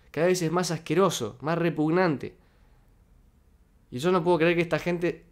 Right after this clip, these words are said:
se sigue arrobando esto de,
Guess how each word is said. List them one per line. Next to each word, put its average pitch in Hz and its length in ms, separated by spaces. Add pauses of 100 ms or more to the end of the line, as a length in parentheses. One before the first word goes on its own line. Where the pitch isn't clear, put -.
se - 200
sigue 147 540 (680)
arrobando 156 600
esto 170 180
de, 131 100